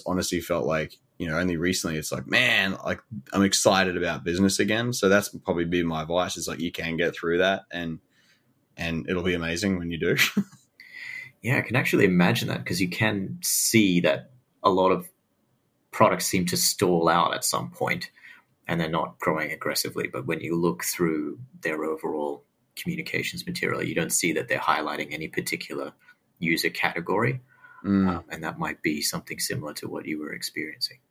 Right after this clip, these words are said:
Speaker 1: Yeah, and I know it feels rubbish, man. Like, honestly, for probably two years, my happiness could have been graphed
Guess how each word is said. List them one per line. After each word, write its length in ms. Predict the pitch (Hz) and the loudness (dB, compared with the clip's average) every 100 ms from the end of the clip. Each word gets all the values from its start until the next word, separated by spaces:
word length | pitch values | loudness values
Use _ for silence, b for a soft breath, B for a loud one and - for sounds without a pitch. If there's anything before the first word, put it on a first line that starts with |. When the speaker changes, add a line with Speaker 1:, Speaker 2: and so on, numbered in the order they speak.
| _ _ | _ _
Speaker 1:
Yeah, 380 | 90 92 90 85 | 0 2 2 2
and 140 | 117 117 | 4 6
I 60 | |
know 180 | 117 113 | 6 6
it 220 | 101 107 104 | 6 4 4
feels 320 | 170 151 82 | 6 4 6
rubbish, 380 | 87 85 80 - | 4 4 0 -2
man. 260 | 78 85 | -2 0
Like, 220 | 85 85 | 0 0
honestly, 340 | 90 95 - 82 | 2 2 2 0
for 200 | - 82 | 0 -2
probably 340 | - 139 147 | 0 0 0
two 200 | 90 98 | 2 0
years, 560 | 85 85 87 80 78 - b b b b | 2 0 0 0 -2 -8 b b b b
my 420 | 92 95 92 85 - _ _ - | 0 2 2 0 -8 _ _ -8
happiness 480 | - 101 95 87 80 | 2 4 4 0 0
could 140 | 87 | 0
have 80 | 82 | 2
been 160 | 82 78 | 2 2
graphed 460 | 82 82 80 - | 4 4 0 -6